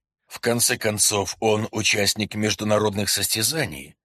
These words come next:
и если полчаса донимал нас описанием футбольного матча, то имеет на это больше права, чем всякий другой.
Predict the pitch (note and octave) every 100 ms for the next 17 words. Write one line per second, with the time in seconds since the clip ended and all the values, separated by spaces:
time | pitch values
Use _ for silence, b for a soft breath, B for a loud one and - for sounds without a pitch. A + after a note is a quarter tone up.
0 | _ _ _ - G3+ G#3 G#3 - F#3+ F#3+
1 | F#3+ E3+ G3 F3+ - D#3 - D3 A2+ B2
2 | C3 C3 A#2+ A#2 A2+ - A#2+ B2+ B2+ A#2+
3 | A2+ G#2+ A#2+ A#2+ B2+ A#2 A2+ B2 F3 E3
4 | - G#2+ A2+ E3 D#3 D3+ A#2+ B2 D#3+ -
5 | F3 F3+ F3 F#3+ D3+ A#2 C#3+ - D#3+ A2+
6 | A#2 B2+ C#3 B2 G#2+ G2+ A2+ G#2 G2+ F#2
7 | F2+ E2+